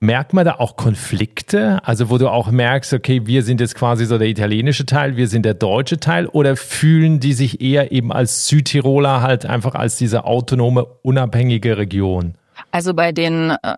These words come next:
Speaker 2: deutschsprachigen SüdtirolerInnen merke ich schon ganz stark dieses Gefühl, okay, dieses Identität von Südtirol. Das wird ja auch in ganz vielen Bereichen hier sehr stark, ähm, gefördert. Ich mache hier beispielsweise auch eine Genussbotschafterausbildung. Da lernt man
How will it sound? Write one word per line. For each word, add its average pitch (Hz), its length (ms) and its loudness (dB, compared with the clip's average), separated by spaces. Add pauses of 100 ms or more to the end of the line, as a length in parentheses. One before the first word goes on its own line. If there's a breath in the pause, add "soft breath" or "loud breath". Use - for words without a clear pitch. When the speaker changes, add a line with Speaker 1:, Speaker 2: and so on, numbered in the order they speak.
Speaker 2:
deutschsprachigen 190 960 -2
SüdtirolerInnen 180 1400 0 (180)
merke 156 300 0
ich - 80 -6
schon 185 360 0
ganz 160 220 -2
stark 147 300 0
dieses 175 260 -6
Gefühl, 180 340 -2
okay, - 400 -2
dieses 160 280 -4
Identität 147 640 -4
von 143 240 -2
Südtirol. 208 680 -2 (640 loud breath)
Das - 180 -4
wird 233 120 0
ja 269 100 0
auch - 100 -6
in 196 100 -2
ganz 190 240 0
vielen 214 220 0
Bereichen 185 460 0
hier 185 200 2
sehr 160 260 0
stark, 165 520 -2
ähm, 156 420 -2
gefördert. 143 600 -2
Ich - 100 -10
mache 151 140 -2
hier 165 120 -4
beispielsweise 147 720 -2
auch 139 120 -4
eine 156 120 -4
Genussbotschafterausbildung. 160 1500 -2
Da 143 100 0
lernt 139 260 -2
man 151 200 -2